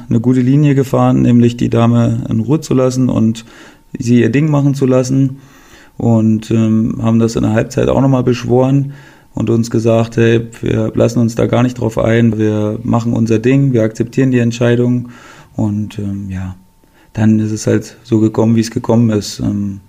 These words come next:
was soll man dazu groß sagen? Ich mache ihr keinen Vorwurf, ehrlich gesagt, weil sie hat nur auf Anraten des Linienrichters den Elfmeter gegeben und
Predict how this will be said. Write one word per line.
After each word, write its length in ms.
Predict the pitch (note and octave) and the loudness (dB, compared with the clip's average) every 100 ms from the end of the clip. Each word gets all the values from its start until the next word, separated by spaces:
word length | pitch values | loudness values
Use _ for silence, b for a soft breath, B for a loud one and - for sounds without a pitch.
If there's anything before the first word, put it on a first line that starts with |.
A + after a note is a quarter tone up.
| _ | _
was 140 | G#2 | -4
soll 80 | G#2+ | 0
man 140 | A2 | 0
dazu 240 | A2+ A2 B2 | 0 0 -4
groß 220 | G#2+ G#2+ | -4 -4
sagen? 220 | A2 A2 | -2 -2
Ich 120 | G#2 | -2
mache 160 | A2 A2 | -2 -2
ihr 80 | G#2+ | -2
keinen 220 | A2+ G#2 | 0 0
Vorwurf, 300 | A2+ A#2+ B2 | 2 2 2
ehrlich 240 | - A#2 | 0 0
gesagt, 400 | A#2 A2+ A2+ A#2 B B B - | -2 0 0 0 B B B -4
weil 100 | A2+ | 0
sie 100 | A2 | 2
hat 140 | G#2+ | 0
nur 180 | A#2 A2+ | 2 2
auf 360 | - A2+ - - - | 2 0 -4 -10 -4
Anraten 560 | A2+ A#2 A2 A2+ A#2+ | 0 4 2 2 2
des 200 | A2 G#2+ | 0 0
Linienrichters 600 | A#2+ A#2 A#2+ A2+ A#2 A#2+ | 0 2 2 2 0 -2
den 160 | A#2 A#2 | 0 -2
Elfmeter 380 | A#2 A#2+ A#2 A2+ | -2 0 0 2
gegeben 540 | A2 A#2 A2+ A#2 A2+ | 0 2 2 2 0
und 680 | - G#2 G2+ G2+ G2+ - - | -2 -4 -2 -2 -4 -6 -18